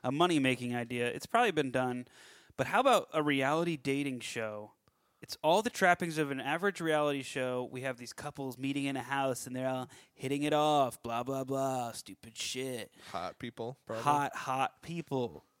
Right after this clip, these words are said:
Speaker 1: Dumb, dumb people. <laughs>
Speaker 2: All different races.
Speaker 1: Well, yeah, yeah, of course.
Speaker 2: Good.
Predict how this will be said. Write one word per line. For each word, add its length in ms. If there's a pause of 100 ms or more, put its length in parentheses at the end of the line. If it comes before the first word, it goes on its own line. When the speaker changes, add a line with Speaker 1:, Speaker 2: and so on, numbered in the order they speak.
(140)
Speaker 1:
Dumb, 500
dumb 380
people. 600 (180)
<laughs> 240
Speaker 2:
All 240
different 340
races. 600 (880)
Speaker 1:
Well, 280
yeah, 120 (260)
yeah, 80
of 140
course. 300 (320)
Speaker 2:
Good. 240